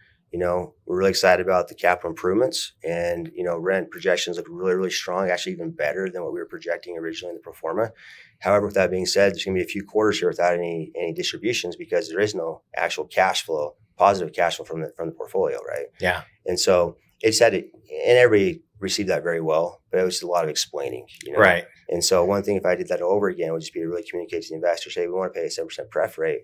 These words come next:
Speaker 1: We're committed to that." However, if it's a heavy value add fund, you know, there's gonna be a period where you gotta just be patient. And then there's gonna be a catch up where you're gonna be made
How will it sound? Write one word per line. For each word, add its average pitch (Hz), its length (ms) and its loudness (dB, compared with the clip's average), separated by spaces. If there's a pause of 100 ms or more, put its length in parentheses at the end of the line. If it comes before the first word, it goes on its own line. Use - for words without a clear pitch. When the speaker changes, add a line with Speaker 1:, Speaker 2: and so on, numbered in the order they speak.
(120)
Speaker 1:
We're 80 80 -14
committed 107 360 -4
to - 120 -8
that." 76 220 -2 (480)
However, 90 460 2
if - 120 -16
it's 87 120 -8
a 90 40 -6
heavy 92 280 0
value 90 420 4
add 82 380 0 (100)
fund, 87 580 2 (340)
you 87 100 -2
know, 85 60 2
there's 80 160 -2
gonna 90 180 0
be 85 160 -4
a 80 80 -2 (200)
period 104 300 4
where 87 80 -2
you 82 140 -4
gotta 82 140 0
just 78 100 -10
be - 60 -14
patient. 85 580 -4 (680)
And 98 140 -2
then 92 260 2
there's 87 140 -8
gonna 92 140 -2
be 85 60 0
a 80 60 -2
catch 98 400 4
up - 140 -2
where 87 120 -6
you're 87 100 -4
gonna 85 120 -8
be 82 60 -6
made 82 180 -8